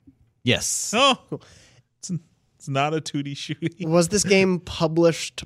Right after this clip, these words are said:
Speaker 3: by a Japanese publisher or company?
Speaker 1: No.
Speaker 3: Okay.
Speaker 2: So it is Bethesda. <laughs>
Speaker 3: Not
Speaker 2: The
Speaker 3: Bethesda,
Speaker 2: only
Speaker 3: not
Speaker 2: American
Speaker 3: Ubisoft.
Speaker 2: publisher.
Speaker 3: Um,
Speaker 2: Activision.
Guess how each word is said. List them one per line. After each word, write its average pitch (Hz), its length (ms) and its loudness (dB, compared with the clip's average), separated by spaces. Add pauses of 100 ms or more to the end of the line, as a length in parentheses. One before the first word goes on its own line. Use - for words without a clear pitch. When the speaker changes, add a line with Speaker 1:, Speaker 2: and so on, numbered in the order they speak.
(140)
Speaker 3:
by 147 200 0
a 135 180 0
Japanese 131 1300 -8 (120)
publisher 123 340 -10
or 135 240 -12 (340)
company? - 380 -16 (280)
Speaker 1:
No. 113 180 0 (260)
Speaker 3:
Okay. 120 140 -14 (1900)
Speaker 2:
So 87 260 -12
it 92 80 -6
is 135 160 -2
Bethesda. - 600 -14 (200)
<laughs> - 380 -10 (880)
Speaker 3:
Not 147 200 -4
Speaker 2:
The - 60 -4
Speaker 3:
Bethesda, 156 280 2
Speaker 2:
only 160 300 2
Speaker 3:
not 143 80 -2
Speaker 2:
American 143 320 -2
Speaker 3:
Ubisoft. 139 240 -2
Speaker 2:
publisher. - 580 -10 (280)
Speaker 3:
Um, 139 760 -8 (540)
Speaker 2:
Activision. 90 800 -12